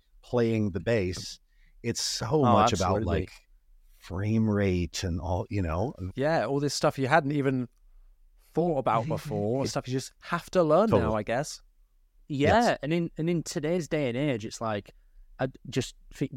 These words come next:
Speaker 2: being selfishly thinking of myself here, it's like, and it'll be the same for you, and it will be the same for Johnny.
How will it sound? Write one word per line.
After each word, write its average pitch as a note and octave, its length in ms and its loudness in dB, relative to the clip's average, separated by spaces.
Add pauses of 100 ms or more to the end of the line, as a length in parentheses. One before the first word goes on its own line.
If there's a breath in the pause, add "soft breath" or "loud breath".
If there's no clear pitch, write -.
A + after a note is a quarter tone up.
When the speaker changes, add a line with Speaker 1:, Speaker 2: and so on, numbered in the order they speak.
Speaker 2:
being A#2+ 340 2
selfishly A#2+ 480 -2
thinking G#2+ 300 -4
of F#2 100 -8
myself B2 380 -2
here, F#2 140 -6
it's F#2+ 140 -8
like, G#2 100 -4
and A#2 80 -4
it'll B2+ 80 -4
be C3+ 80 2
the B2 60 0
same A#2 200 -4
for - 80 -8
you, E3 180 2
and E3+ 80 0
it C3+ 100 -4
will C3+ 140 0
be B2+ 100 -2
the G#2 80 -12
same G2+ 200 -8
for G2+ 60 -10
Johnny. C3 300 0